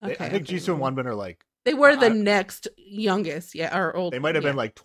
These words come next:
Speaker 2: whatever.
Speaker 1: twenty-six Korean, which could be, like, twenty-four or something, or twenty-five.
Speaker 2: Yeah, yeah.
Speaker 1: I don't know. Maybe they just, maybe it's, I mean, it, I, I would find it hard for, like, to predict, like,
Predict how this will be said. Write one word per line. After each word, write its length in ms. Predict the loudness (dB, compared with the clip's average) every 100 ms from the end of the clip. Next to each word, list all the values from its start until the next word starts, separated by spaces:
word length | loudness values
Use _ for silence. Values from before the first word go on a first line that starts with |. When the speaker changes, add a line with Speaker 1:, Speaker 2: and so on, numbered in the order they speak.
| -8
Speaker 2:
whatever. 300 | -4 -4 -8
Speaker 1:
twenty-six 140 | -12
Korean, 500 | -20 -18 -16 -16 -16
which 340 | -16 -18 -20 -20
could 180 | -20 -18
be, 120 | -16
like, 140 | -16 -16
twenty-four 680 | -20 -20 _ -18 -16 -18 -18
or 80 | -20
something, 280 | -20 -20 -20 -20
or 60 | -20
twenty-five. 600 | -20 -20 -18 -18 -18 -14
Speaker 2:
Yeah, 220 | -12 -12
yeah. 360 | -12 -14 -14 -16 _ _ -6
Speaker 1:
I 60 | -6
don't 100 | -6
know. 80 | -4
Maybe 200 | -2 0
they 100 | -2
just, 200 | -6 -4
maybe 200 | 0 0
it's, 120 | 0
I 80 | -4
mean, 220 | -6 -6 -8
it, 180 | -10 -8
I, 160 | -8 -10 _
I 180 | 4 6
would 200 | 6 6
find 220 | 0 0
it 100 | -4
hard 500 | -8 -12 -12 -14 -18 _ _ _ _
for, 260 | -14 -12 -10
like, 300 | -12 -14 -16
to 120 | -16
predict, 440 | -16 -16 -16 -16 -16
like, 280 | -16 -18